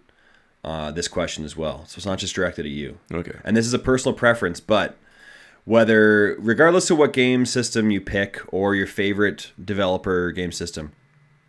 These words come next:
Speaker 1: do you think that God of War or Gears of War had a bigger impact in gaming?
Speaker 2: God of War or Gears of War?
Speaker 1: Yeah.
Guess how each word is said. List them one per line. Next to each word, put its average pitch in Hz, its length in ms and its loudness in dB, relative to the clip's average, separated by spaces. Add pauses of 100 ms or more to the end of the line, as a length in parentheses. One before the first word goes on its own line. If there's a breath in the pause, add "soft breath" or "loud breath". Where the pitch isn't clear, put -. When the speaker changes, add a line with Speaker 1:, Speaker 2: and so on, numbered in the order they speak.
(540)
Speaker 1:
do 92 80 -4
you 123 140 2
think 135 320 -2
that 107 320 2 (1200 soft breath)
God 117 240 2
of 110 100 -2
War 110 340 2 (1120)
or 113 220 2
Gears 113 380 0
of 82 120 -4
War 78 360 -8 (880 soft breath)
had 98 160 -4
a 98 40 -2
bigger 110 240 0
impact 104 680 -2 (420)
in 101 100 -4
gaming? 90 320 -6 (1400)
Speaker 2:
God - 220 -8
of - 140 -10
War - 300 -8
or 87 160 -4
Gears - 360 -10
of - 140 -16
War? - 260 -14
Speaker 1:
Yeah. 98 200 -4